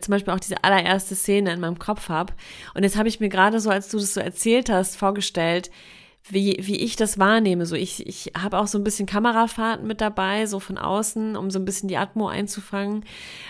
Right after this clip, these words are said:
Ähm, auch so, ne, die, ähm, die Umgebung. Und dann sitz ich zum Beispiel am Steuer.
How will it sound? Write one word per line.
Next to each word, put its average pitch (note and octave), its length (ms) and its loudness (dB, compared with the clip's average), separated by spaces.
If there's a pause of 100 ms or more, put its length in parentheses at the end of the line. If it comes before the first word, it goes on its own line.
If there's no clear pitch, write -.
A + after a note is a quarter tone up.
Ähm, F3+ 600 2 (760)
auch F#3+ 280 2
so, F3+ 300 2
ne, F#3 260 2
die, F3+ 400 -4
ähm, E3+ 420 -4 (960)
die G3 100 0
Umgebung. B3 800 0 (560)
Und G3+ 220 2
dann G#3+ 380 6 (140)
sitz G#3 260 -6
ich - 220 -2
zum G#3 160 0
Beispiel E3+ 380 2
am E3 100 -6
Steuer. E3 580 -4